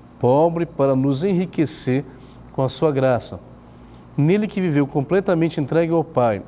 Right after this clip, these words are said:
e aos irmãos, seus discípulos e discípulas, encontraram a força e o exemplo para viverem também a oblatividade e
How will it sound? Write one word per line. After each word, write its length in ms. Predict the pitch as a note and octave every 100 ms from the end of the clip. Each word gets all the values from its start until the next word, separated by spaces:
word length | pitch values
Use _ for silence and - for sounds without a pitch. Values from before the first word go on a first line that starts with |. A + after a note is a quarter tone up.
| -
e 80 | B2
aos 160 | A#2+ A2
irmãos, 540 | G#2 A#2 D#3 E3 - - - -
seus 240 | - C3
discípulos 640 | A#2+ A#2 - C#3 C3+ A#2 G#2+
e 40 |
discípulas, 840 | G#2 - - G#2+ - D#3 F#3+ - - - - - - -
encontraram 720 | G#3 G#3 G3 D3 C#3+ C#3 C3
a 60 |
força 680 | A#2+ - E3+ G#3+ - - G#3
e 60 | F3
o 60 |
exemplo 540 | F3+ D#3 A#2+ B2 C3 F3 - - -
para 220 | E3 F3
viverem 580 | D#3+ F3 B2+ C3+ C3 A2 F#2+ -
também 460 | - A3 C#3+ B2 C#3+ - - - -
a 80 | B2
oblatividade 1160 | F3 F3+ F3 - D3+ D#3+ B2 A2 A2+ A#2+ C#3 - -
e 200 | B2+